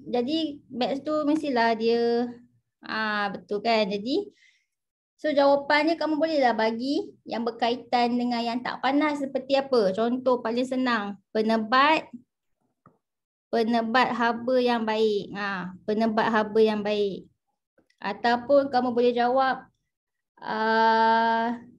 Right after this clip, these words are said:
kamu tak nak beg tu panas kan? So,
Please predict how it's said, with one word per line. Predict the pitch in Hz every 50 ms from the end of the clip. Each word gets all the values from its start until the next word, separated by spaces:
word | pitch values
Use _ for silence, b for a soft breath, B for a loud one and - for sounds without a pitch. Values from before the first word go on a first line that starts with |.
| _ _
kamu | - - 214 240 254
tak | 254 233 233
nak | 233 226 156 113 -
beg | 208 - 165 - -
tu | - 220 226
panas | - 208 214 220 233 226 202 185 190 190 -
kan? | - 233 220 202 180 185 185 185 185 - _ _
So, | _ _ - - - - 247 247 262 269 269 285 294 302 330